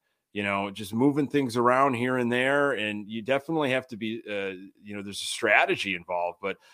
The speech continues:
you know, I'll, I'll take a Tuesday night game and I'll move it to a Saturday, uh, lower level, and, and I've got some of these promo-,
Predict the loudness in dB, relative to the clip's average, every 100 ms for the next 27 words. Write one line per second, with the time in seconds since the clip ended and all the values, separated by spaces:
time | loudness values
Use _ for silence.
0 | _ _ -2 2 4 4 4 0 2 2
1 | 4 2 2 2 4 4 6 6 6 4
2 | 4 4 6 4 2 0 4 4 2 -2
3 | 0 0 0 0 2 2 2 0 -2 -4
4 | -4 -6 _ _ _ -6 -4 0 4 6
5 | 6 4 4 2 0 -4 -6 -20 -20 _
6 | _ -2 2 4 4 4 2 2 0 0
7 | 0 0 -2 0 2 6 6 4